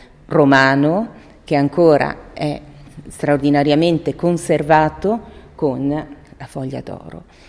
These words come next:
E questo è un, ragazzi, è fantastico. Voi lo conoscerete, ma molti dei miei lettori non lo conoscono e sono venuti appositamente qui per scoprire non soltanto questo splendido bro-, questo splendido gruppo di bronzi,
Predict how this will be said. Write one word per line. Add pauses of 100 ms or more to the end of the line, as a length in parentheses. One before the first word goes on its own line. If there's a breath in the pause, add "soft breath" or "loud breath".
(120)
E
questo
è
un,
ragazzi,
è
fantastico.
Voi (200 loud breath)
lo
conoscerete,
ma
molti
dei
miei
lettori
non
lo
conoscono
e
sono
venuti
appositamente (460 loud breath)
qui
per
scoprire (360 loud breath)
non
soltanto (280 loud breath)
questo
splendido
bro-,
questo
splendido
gruppo
di
bronzi,